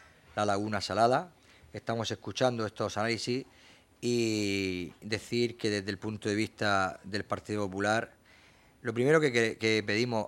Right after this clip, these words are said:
a la, a todas las fuerzas políticas, a todos los responsables políticos, es rigor y responsabilidad, sobre todo con las declaraciones que se hacen. Por ejemplo, eh, el Partido Socialista,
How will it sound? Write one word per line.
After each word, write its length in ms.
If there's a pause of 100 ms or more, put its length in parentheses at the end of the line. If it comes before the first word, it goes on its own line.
a 100
la, 280
a 180
todas 220
las 100
fuerzas 300
políticas, 400
a 40
todos 120
los 60
responsables 300
políticos, 440 (120)
es 220 (140)
rigor 420
y 60
responsabilidad, 760 (440)
sobre 300
todo 280
con 160
las 380
declaraciones 640
que 120
se 140
hacen. 240 (800)
Por 140
ejemplo, 680 (140)
eh, 640
el 200
Partido 280
Socialista, 680